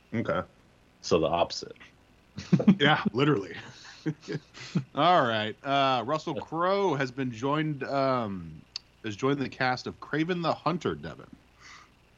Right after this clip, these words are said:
Speaker 2: Okay.
Speaker 1: Making
Speaker 2: I'm,
Speaker 1: this
Speaker 2: I'm
Speaker 1: his
Speaker 2: assuming we have no idea what he's doing.
Speaker 1: No, no, not a fucking clue. Um, he's also in Thor four.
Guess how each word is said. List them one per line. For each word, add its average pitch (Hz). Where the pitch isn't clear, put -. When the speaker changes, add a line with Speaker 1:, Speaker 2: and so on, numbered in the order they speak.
Speaker 2:
Okay. 98
Speaker 1:
Making 135
Speaker 2:
I'm, 147
Speaker 1:
this 151
Speaker 2:
I'm 113
Speaker 1:
his 135
Speaker 2:
assuming 151
we 113
have 104
no 123
idea 131
what 113
he's 104
doing. 71
Speaker 1:
No, 147
no, 123
not 123
a -
fucking 87
clue. -
Um, 104
he's 127
also 170
in 131
Thor 147
four. 127